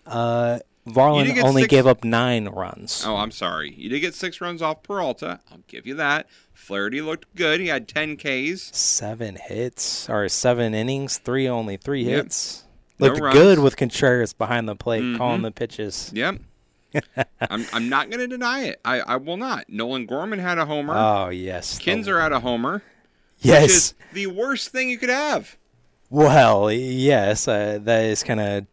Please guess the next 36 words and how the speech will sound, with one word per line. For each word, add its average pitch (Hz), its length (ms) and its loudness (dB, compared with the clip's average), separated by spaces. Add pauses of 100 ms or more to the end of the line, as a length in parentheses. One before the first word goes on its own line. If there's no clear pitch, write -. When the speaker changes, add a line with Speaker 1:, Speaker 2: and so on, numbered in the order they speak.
(120)
Speaker 1:
true 123 440 4
of 107 360 -2
him 110 320 -4
doing 107 380 -2
good 123 220 0
things, 127 720 0
<laughs> 117 40 -8
but, 110 300 0 (400)
uh, 110 320 6
that 151 240 6
was 175 220 8
an 143 160 0 (140)
oddity, 120 560 4
and 117 420 2
we 139 180 2
maybe 160 440 4
could 143 200 2
have 123 100 4
had 117 160 4
history 98 560 0 (320)
last 104 320 2
night 101 260 -2
as, 98 600 0 (260)
uh, 104 40 -2
Andrew 131 420 4
Knizner 135 500 4
is 104 140 -2
the 104 100 2
first - 400 0
known 135 300 2
player 123 400 4
in 110 60 0
M 113 200 0
L 156 100 6
B 143 140 2
history 104 580 2